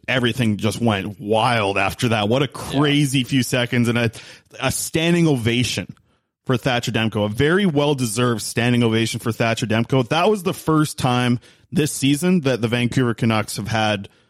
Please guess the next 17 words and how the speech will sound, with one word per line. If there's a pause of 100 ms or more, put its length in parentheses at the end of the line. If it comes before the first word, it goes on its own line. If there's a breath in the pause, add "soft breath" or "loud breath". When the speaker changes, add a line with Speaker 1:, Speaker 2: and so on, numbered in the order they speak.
(640)
Speaker 1:
a
massive
swing
of
momentum,
I'd
have
to
say.
Throughout
the
whole
season,
Speaker 2:
Yes.
Speaker 1:
ten
games
in,